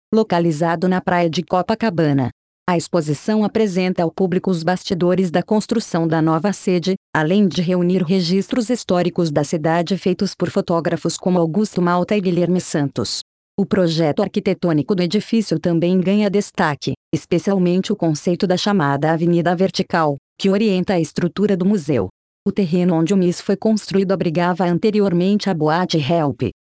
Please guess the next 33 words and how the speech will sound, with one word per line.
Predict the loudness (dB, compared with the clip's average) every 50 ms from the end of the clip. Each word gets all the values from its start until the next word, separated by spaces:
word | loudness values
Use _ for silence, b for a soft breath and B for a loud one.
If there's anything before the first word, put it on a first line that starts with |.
| _ -4
conhecida | 0 2 2 2 0 0 -2 -2 -2 0 -2 -2
por | -2 -4
sua | -2 0 0 0
relevância | 0 0 0 0 0 0 0 0 0 0 0 0
na | 0 2 0
vida | 0 0 0 0 0 0
noturna | 0 0 0 0 0 2 2 2 0 0
carioca | 0 0 0 2 2 2 0 0 -2 -2
durante | -2 0 0 2 0 2 0 0
as | -2 0
décadas | 0 -2 0 0 0 0 0 0
de | 0 0
mil | 2 2 4 2
novecentos | 2 2 0 -2 -2 -2 -2 0 0 0 0 0
e | 0
oitenta | 0 0 0 0 0 2 2
e | 2 2
mil | 4 4
novecentos | 2 2 2 0 -2 -2 -2 -2 0 0 0 0 2
e | 2
noventa. | 2 2 2 0 0 0 0 0 -2 -4 -6 -8 _ _ _ _ _ -4
A | -2
transformação | -2 0 0 0 0 0 -2 0 0 0 0 -2 -2 -2 -2 0 0
do | 0
espaço | 0 -2 -2 -2 -2 -2 0 0 -2 -2
reforça | 0 0 0 0 0 -2 -2 0 -2 -2
a | -2
proposta | 0 -2 -2 -2 0 0 0 -2 -2 -2 -2 -2
de | 0 0
revitalização | 0 0 0 2 0 0 0 0 0 0 0 0 0 -2 -2 -2 -2 -2 0
cultural | 0 0 0 0 0 0 2 2 2 2
da | 2 2 2
região. | 2 2 2 2 2 2 2 0 -2